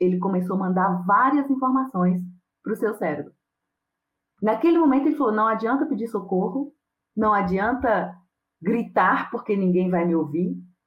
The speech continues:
e agora eu estou preso dentro de um frigorífico", que na mente dele tava muito frio, muito gelado. E aí ele começou a mandar essas informações para o cérebro e começou a ter as sensações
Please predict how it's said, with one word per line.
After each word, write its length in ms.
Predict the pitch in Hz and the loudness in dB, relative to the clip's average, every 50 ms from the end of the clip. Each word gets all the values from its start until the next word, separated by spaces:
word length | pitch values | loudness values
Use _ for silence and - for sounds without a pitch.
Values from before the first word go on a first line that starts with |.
| _ _ _ _ _ _ _ _ _ _ _ _ _ _ _ _ _ _ _ _ _ _ - | _ _ _ _ _ _ _ _ _ _ _ _ _ _ _ _ _ _ _ _ _ _ -4
e 100 | - 214 | 0 2
agora 400 | 214 208 208 185 190 190 202 202 | 4 4 4 4 2 2 4 2
eu 60 | 208 | 2
estou 420 | 226 - - - 202 185 190 180 185 | 0 -2 -4 -4 -2 -2 -2 -2 -4
preso 500 | 190 180 175 175 180 180 180 214 214 208 180 170 - | 0 2 4 4 4 2 0 -2 -6 -8 -8 -4 0
dentro 480 | 180 180 180 180 180 180 180 180 190 | 2 2 4 2 2 0 -2 -4 -4
de 140 | 175 180 185 | -4 -2 0
um 320 | 180 180 185 202 214 - - _ _ _ _ _ _ _ _ _ _ - | 2 2 2 0 -4 -8 -12 _ _ _ _ _ _ _ _ _ _ -4
frigorífico", 840 | - 180 185 180 175 190 185 160 170 180 180 - - - 285 - _ _ _ _ _ _ _ _ _ _ _ _ _ - | -2 0 2 2 2 2 2 2 0 -2 -4 -6 -8 -8 -10 -10 _ _ _ _ _ _ _ _ _ _ _ _ _ -4
que 100 | 208 180 | -2 0
na 180 | 180 180 180 | 0 2 2
mente 420 | 180 180 175 190 220 196 - - 165 | 2 2 2 0 -2 -4 -6 -6 -4
dele 420 | 156 156 151 147 143 143 131 131 | -2 0 0 0 0 -2 -2 -2
tava 220 | - 180 170 180 170 | -2 -2 0 0 0
muito 300 | 170 175 180 180 180 - - - | 2 2 0 0 -2 -4 -6 -6
frio, 240 | 190 180 202 226 233 | -4 -2 -2 -2 -2
muito 240 | 208 190 180 185 | -2 -4 -4 -2
gelado. 540 | 180 208 196 190 180 180 190 202 - - - - _ _ _ _ _ _ _ _ _ _ _ _ _ _ - | -2 -2 0 0 0 0 0 0 -2 -6 -10 -16 _ _ _ _ _ _ _ _ _ _ _ _ _ _ 0
E 100 | 254 262 | 2 4
aí 280 | 240 240 240 240 254 | 4 2 2 0 0
ele 140 | 262 269 262 | 0 0 0
começou 720 | 262 277 269 269 277 269 - - 240 226 247 262 - - - - | 0 0 2 2 2 0 0 -2 0 0 0 0 -4 -6 -6 -2
a 240 | - 214 233 285 285 | 0 2 2 2 2
mandar 560 | 254 277 285 262 233 208 254 285 339 349 320 | 4 4 2 2 2 2 2 2 4 2 2
essas 200 | 294 285 254 233 | 0 -2 -4 -4
informações 540 | 247 - 214 214 214 208 - - 202 196 - | -4 -4 -4 -4 -4 -4 -4 -6 -8 -6 -6
para 160 | 196 185 190 | -6 -6 -6
o 40 | - | -4
cérebro 360 | - 190 180 185 196 202 202 | -4 -2 -2 -2 -2 -4 -6
e 80 | 196 | -6
começou 560 | - 220 220 226 233 233 - 202 196 214 - - | -6 -4 -4 -4 -4 -4 -4 -4 -4 -4 -4 -2
a 120 | - 220 | -2 -2
ter 220 | 226 226 - 202 202 | -2 -4 -4 -4 -4
as 100 | 208 202 | -4 -4
sensações 680 | 208 208 190 - 220 220 - 185 180 180 185 185 | -8 -10 -6 -6 -6 -6 -4 -2 0 0 0 -2